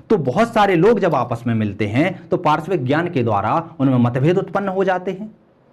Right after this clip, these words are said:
किस, कोई व्यक्ति अपने अनुसार उसका अर्थ लगाता है और कोई व्यक्ति उसको दूसरे तरीके से उसका अर्थ लगाता है। और जब वो आपस में मिलते हैं,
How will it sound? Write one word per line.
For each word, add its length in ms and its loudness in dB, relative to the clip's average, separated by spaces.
किस, 180 2
कोई 240 4
व्यक्ति 520 2
अपने 240 0
अनुसार 420 2
उसका 260 0
अर्थ 140 -2
लगाता 380 0
है 460 -4
और 60 0
कोई 240 2
व्यक्ति 540 0
उसको 440 0
दूसरे 280 2
तरीके 340 -2
से 100 -4
उसका 380 0
अर्थ 200 -6
लगाता 360 -4
है। 200 -12
और 100 2
जब 220 4
वो 60 4
आपस 320 2
में 80 4
मिलते 320 2
हैं, 360 -2